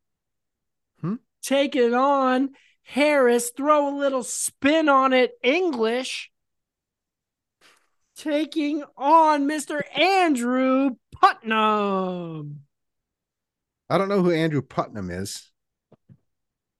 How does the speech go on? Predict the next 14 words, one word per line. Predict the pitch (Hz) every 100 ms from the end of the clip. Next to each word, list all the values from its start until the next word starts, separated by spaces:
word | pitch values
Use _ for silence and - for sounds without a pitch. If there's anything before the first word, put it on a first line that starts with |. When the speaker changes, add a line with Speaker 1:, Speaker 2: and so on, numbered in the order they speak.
| _ _ _ _ _ - - _ _ _ _ _ _ _ _ _ _ _ _ _
Speaker 1:
I'm | 151 180
not | 208 214 208 _ _ _
with | 170 170
Speaker 2:
He's | 180
a |
Speaker 1:
Willie | 151 175 185 185 180
yet. | 196
Speaker 2:
golfer. | 165 170 _ _ _
He's | 208 190
a | 185
Speaker 1:
When | 165
I, | 180 180
Speaker 2:
golfer. | 151
Speaker 1:
when, | 165 180